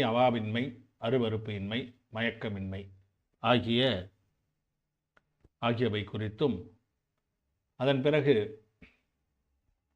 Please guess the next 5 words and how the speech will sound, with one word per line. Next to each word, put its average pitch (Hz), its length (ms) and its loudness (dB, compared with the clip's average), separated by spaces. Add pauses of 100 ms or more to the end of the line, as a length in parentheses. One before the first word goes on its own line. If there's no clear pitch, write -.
(480)
அழிந்தாரை 143 640 6
தாங்கள் 117 420 -2 (480)
அறவழி 135 540 6
நிறுத்துதல், 110 680 -2 (1120)
ஸ்திதிகரணம் 110 800 0